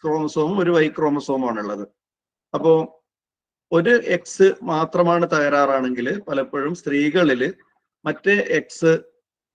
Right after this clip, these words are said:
ആ, normal ആണെങ്കിൽ രോഗം ഉണ്ടാവണമെന്നില്ല. പക്ഷെ X linked dominant ആണെങ്കിൽ ഒരു X മാത്രം, ആ, തകരാറുണ്ടായാലും മറ്റേ എക്സ് normal ഉണ്ടായാലും രോഗം പുറമേ കാണാം.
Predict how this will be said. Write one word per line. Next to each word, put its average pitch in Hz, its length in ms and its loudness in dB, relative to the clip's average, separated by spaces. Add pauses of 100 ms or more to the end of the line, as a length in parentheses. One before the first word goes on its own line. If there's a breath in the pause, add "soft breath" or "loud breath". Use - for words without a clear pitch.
(420)
ആ, 135 180 2
normal 151 600 0
ആണെങ്കിൽ 131 520 -2 (1120)
രോഗം 147 220 0
ഉണ്ടാവണമെന്നില്ല. 131 840 -2 (400)
പക്ഷെ - 180 -4
X 147 280 -2
linked 190 200 -2
dominant 185 580 0
ആണെങ്കിൽ 151 360 0
ഒരു 160 140 0
X 170 240 -4
മാത്രം, 165 640 -4 (180)
ആ, 156 180 -4
തകരാറുണ്ടായാലും 131 1120 0 (140)
മറ്റേ 123 260 -6
എക്സ് 165 260 -2
normal 143 460 -2
ഉണ്ടായാലും 139 640 0
രോഗം 135 380 0 (540)
പുറമേ 131 260 2
കാണാം. 110 380 -6